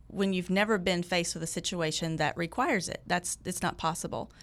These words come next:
So when difficult things come up, you have to rely on what you know is true and behave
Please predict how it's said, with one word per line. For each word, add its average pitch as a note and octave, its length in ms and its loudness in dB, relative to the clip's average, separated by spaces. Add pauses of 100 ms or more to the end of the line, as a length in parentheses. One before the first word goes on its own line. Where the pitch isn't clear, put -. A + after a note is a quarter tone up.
(420)
So G#3 480 6 (240)
when A3 420 4
difficult C#4 500 4
things A3 320 4
come A3 240 0
up, E3+ 320 0 (480)
you G3+ 80 0
have A3 220 2
to A3 100 -4
rely F#3+ 420 4
on F3 200 2
what F#3 300 4
you G3+ 140 0
know F#3+ 200 4
is F#3 140 0
true D#3 520 0
and E3+ 180 0
behave F3 680 0